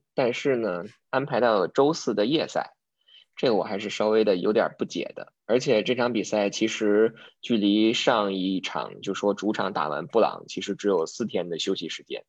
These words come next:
主场迎战完布朗，我们就要飞到亚特兰大，在周四的夜赛里去挑战猎鹰。当然到那个时候了，今年的猎鹰，我觉得这场比赛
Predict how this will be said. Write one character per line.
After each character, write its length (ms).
主 140
场 180
迎 160
战 140
完 140
布 140
朗， 200
我 60
们 120
就 80
要 120
飞 160
到 120
亚 140
特 100
兰 160
大， 300
在 160
周 220
四 180
的 120
夜 180
赛 200
里 180
去 280
挑 240
战 240
猎 200
鹰。 260
当 180
然 300
到 220
那 160
个 120
时 160
候 140
了， 160
今 200
年 140
的 80
猎 180
鹰， 280
我 140
觉 260
得 260
这 100
场 140
比 100
赛 260